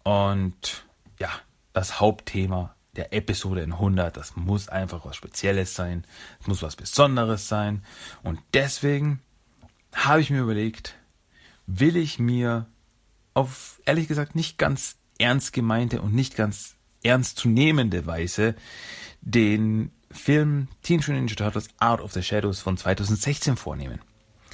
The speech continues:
und den durchdiskutieren. Ja, also da sollten wir mal reinschauen, sag ich mal. Und wie gesagt, ist nicht ganz ernst zu nehmen.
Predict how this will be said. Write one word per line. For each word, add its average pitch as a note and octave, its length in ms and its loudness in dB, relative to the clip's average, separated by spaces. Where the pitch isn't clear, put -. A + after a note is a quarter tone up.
und A2 260 0
den A2 380 2
durchdiskutieren. G2+ 1000 0
Ja, A2 260 0
also B2 400 0
da G#2+ 140 0
sollten A2 420 0
wir G2+ 300 2
mal B2 160 4
reinschauen, D#3 680 4
sag C#3 200 2
ich C3+ 100 -2
mal. D3+ 300 2
Und B2 760 0
wie A#2 140 2
gesagt, G#2+ 420 0
ist G#2 160 -6
nicht G#2 180 0
ganz F#2 240 -4
ernst F2+ 260 -4
zu F#2+ 100 -6
nehmen. F2+ 480 -4